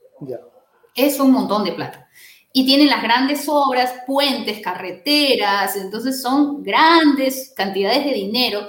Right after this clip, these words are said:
Speaker 2: que, por ejemplo, si tú le, le pones un poquito de, de, pisas el acelerador, digamos, en el M T C y ejecutas más dinero, la ejecución del Estado crece.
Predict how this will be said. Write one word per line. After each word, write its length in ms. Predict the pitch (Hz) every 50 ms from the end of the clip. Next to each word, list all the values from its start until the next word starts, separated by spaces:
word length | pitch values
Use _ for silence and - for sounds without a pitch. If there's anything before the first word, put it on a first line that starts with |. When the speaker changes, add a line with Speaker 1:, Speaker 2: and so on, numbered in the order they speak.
| - - _ _ _ _ _ _ -
Speaker 2:
que, 80 | 226
por 140 | 226 220 220
ejemplo, 280 | 226 285 302 294 262 233
si 220 | - 220 202 -
tú 420 | 269 285 302 339 - - - - _
le, 380 | 220 220 214 202 196 196 196 196 208
le 640 | 208 202 190 190 185 185 185 180 180 180 180 185 190 185 190 - - -
pones 320 | 233 254 285 302 294 285 294
un 80 | 277
poquito 340 | 294 285 277 311 285 330 311
de, 100 | 294 254
de, 680 | 220 208 175 156 175 175 170 170 170 - - - - _ -
pisas 280 | 294 311 330 339 320
el 100 | 294 262
acelerador, 720 | 233 220 - 214 202 202 202 196 214 240 294 - 202 - 233
digamos, 480 | 233 240 247 262 254 240 240 240 -
en 120 | 226 208 202
el 120 | 208 220
M 160 | 247 262 269
T 140 | 262 277 269
C 360 | 269 - 294 269 269 269 - - - _ _
y 140 | - 220 226
ejecutas 640 | 226 - - 220 - - 311 339 339 - 294 277
más 200 | 262 269 285 269
dinero, 500 | 320 302 269 269 254 240 233 254 339 359 - - - - _ _ -
la 140 | 190 180 175
ejecución 520 | - - 202 - 185 180 190 220 240 262
del 120 | 285 277
Estado 480 | - - - - 226 233 254 262 262 254
crece. 520 | 285 349 494 523 - - - - - -